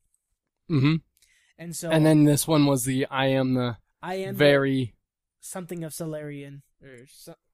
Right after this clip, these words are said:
Speaker 1: I am the, I am the very
Speaker 2: model of a
Speaker 1: of a scientist Solarian.
Speaker 2: Scientist Solarian, exactly.
Speaker 1: And he starts singing
Speaker 2: And he
Speaker 1: that
Speaker 2: was
Speaker 1: while
Speaker 2: humming
Speaker 1: he's
Speaker 2: that, it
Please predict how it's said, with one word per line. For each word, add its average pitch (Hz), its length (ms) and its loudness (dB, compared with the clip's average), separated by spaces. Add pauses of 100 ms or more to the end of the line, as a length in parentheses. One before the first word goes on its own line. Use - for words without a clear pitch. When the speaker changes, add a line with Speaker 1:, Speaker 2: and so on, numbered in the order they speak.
(160)
Speaker 1:
I 143 160 0
am 139 200 0
the, 139 160 -6
I 135 160 -4
am 135 160 -2
the 123 60 -6
very 120 480 -8 (300)
Speaker 2:
model 175 400 -8
of 165 180 -12
a 165 40 -12
Speaker 1:
of 147 360 -2
a 135 80 0
scientist 131 680 2
Solarian. 113 360 -2
Speaker 2:
Scientist 180 480 -12
Solarian, 139 420 -14
exactly. 139 480 -14
Speaker 1:
And 151 160 6
he 151 100 6
starts 160 300 2
singing 151 280 2
Speaker 2:
And 143 100 2
he 143 60 2
Speaker 1:
that 139 80 2
Speaker 2:
was 135 80 2
Speaker 1:
while 143 140 8
Speaker 2:
humming 143 160 4
Speaker 1:
he's 131 140 8
Speaker 2:
that, 104 180 -4
it 190 160 -4